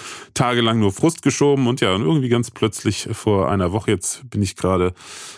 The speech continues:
ähm, in der Aufnahme dieser Folge schon am fünften Februar, ne, morgen am sechsten ist der offizielle Relaunch und, äh, auch die Premiere, äh, dieser Folge.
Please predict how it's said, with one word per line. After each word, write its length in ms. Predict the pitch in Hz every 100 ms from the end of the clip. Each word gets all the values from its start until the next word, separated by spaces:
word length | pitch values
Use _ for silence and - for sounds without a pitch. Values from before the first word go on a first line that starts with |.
| - -
ähm, 420 | 90 90 87 90 -
in 100 | 92
der 160 | 85
Aufnahme 720 | - 113 - 101 71 90 98
dieser 240 | 95 92 95
Folge 320 | - 95 101
schon 200 | - 87
am 160 | 85 82
fünften 500 | - 123 120 - 104
Februar, 760 | - 101 104 104 127 165 220 - -
ne, 100 | 101
morgen 320 | 92 98 104
am 120 | 82
sechsten 520 | 82 101 - - 113 - - - - - - _
ist 320 | 101 - -
der 220 | 90 90
offizielle 400 | 87 92 - 95
Relaunch 580 | 87 90 110 104 110 107
und, 420 | - 87 87 - -
äh, 60 |
auch 200 | 90 78
die 100 | -
Premiere, 920 | 92 90 85 85 98 101 107 107 -
äh, 40 | 90
dieser 300 | 98 110 113
Folge. 480 | - 117 113 135